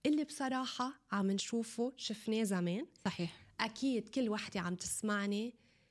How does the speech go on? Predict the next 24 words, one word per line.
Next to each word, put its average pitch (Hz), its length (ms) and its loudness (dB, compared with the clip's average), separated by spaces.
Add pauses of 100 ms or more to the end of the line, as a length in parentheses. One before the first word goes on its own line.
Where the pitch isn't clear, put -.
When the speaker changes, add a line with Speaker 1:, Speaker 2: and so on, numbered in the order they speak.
(160)
Speaker 1:
هي 202 360 4
شافت 208 460 -2
هيدي 190 200 2
التجربة، 170 560 0 (320)
يا 175 120 2
مع 208 160 2
خيا، 202 520 4 (100)
Speaker 2:
صح. - 120 -8 (400)
Speaker 1:
يا 196 200 2
مع 185 920 -4
حدًا 202 380 0
من 190 240 2
قرايبينا. 190 760 2 (340)
ليه 240 200 6
دكتور؟ 170 420 -6 (600)
Speaker 2:
لأنه 240 800 8 (180)
أولًا 254 560 8 (320)
نحن 254 240 6
ننتمي 226 800 10
إلى 208 200 8
مجتمع 185 720 4
عربي 170 360 4 (540)
ومجتمع 226 760 6
عشائري. 156 640 2